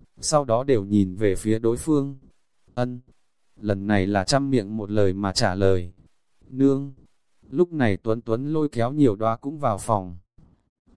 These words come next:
Ngoài cửa những người khác đều lựa chọn lưu tại bên ngoài, hiện tại là bọn họ một nhà đoàn viên thời điểm. "Tuấn Tuấn,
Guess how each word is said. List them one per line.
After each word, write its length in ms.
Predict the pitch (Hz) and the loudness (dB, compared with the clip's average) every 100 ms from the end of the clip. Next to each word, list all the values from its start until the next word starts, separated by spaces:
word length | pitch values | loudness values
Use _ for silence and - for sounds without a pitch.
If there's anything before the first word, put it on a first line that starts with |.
| _ | _
Ngoài 300 | 117 107 95 | -6 -4 -4
cửa 180 | - 110 | -4 -4
những 300 | 95 139 165 | -2 -4 -4
người 180 | 143 101 | -4 -4
khác 280 | - 170 160 | -2 -2 0
đều 220 | 131 104 | -2 -2
lựa 200 | 107 107 | -2 -4
chọn 260 | - 113 113 | -2 -2 0
lưu 200 | 143 143 | 0 0
tại 180 | 120 107 | -2 -6
bên 280 | 117 143 139 | -4 -2 -2
ngoài, 440 | 123 110 95 90 90 _ 104 | -2 -2 -4 -10 -18 _ _
hiện 180 | 123 101 | -6 -6
tại 180 | - 117 | -4 -4
là 180 | 104 101 | -2 -2
bọn 240 | 104 113 | 0 -2
họ 200 | 110 120 | -2 -4
một 240 | 110 110 104 | -4 -8 -6
nhà 200 | 107 98 | -6 -2
đoàn 240 | 110 98 | -2 -4
viên 240 | 107 147 139 | 2 2 2
thời 180 | 117 | -4
điểm. 220 | 98 110 87 - _ _ _ _ _ _ | 0 0 0 -10 _ _ _ _ _ _
"Tuấn 200 | 113 117 | -6 -6
Tuấn, 300 | 117 110 156 | -4 -4 -4